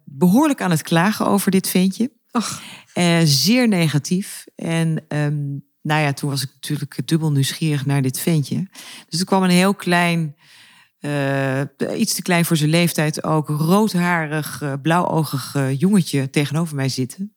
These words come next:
Speaker 1: Met hele ondeugende ogen. En op een gegeven moment vroeg ik tijdens dat gesprek van: "Joh, ehm, hoe denk jij er zelf over dat jouw ouders toch best wel wat, ja, te klagen hebben over jou?"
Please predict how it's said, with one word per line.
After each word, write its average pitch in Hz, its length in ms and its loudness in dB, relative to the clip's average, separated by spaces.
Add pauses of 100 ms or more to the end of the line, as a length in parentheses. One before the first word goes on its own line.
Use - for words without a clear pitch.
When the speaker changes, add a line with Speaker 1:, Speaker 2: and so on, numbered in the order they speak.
(140)
Speaker 1:
Met - 220 -14
hele 202 460 4
ondeugende 151 600 2
ogen. 151 360 0
En - 920 -8
op 180 40 -2
een 185 60 -6
gegeven 220 120 2
moment 226 160 2
vroeg 185 220 0
ik 165 100 0
tijdens 160 320 2
dat 135 140 -2
gesprek - 420 -8
van: 160 140 -4
"Joh, 196 300 -2 (800)
ehm, 180 480 -2 (440)
hoe 247 140 4
denk 262 180 2
jij 220 120 2
er 160 100 2
zelf 220 320 2
over 196 320 0
dat 185 160 0
jouw 175 140 -2
ouders 202 360 0
toch 180 180 -8
best 190 220 -2
wel 170 240 0
wat, 160 360 -2 (520)
ja, - 260 -4
te - 120 -2
klagen 196 440 2
hebben 123 180 2
over 120 260 0
jou?" 117 320 -4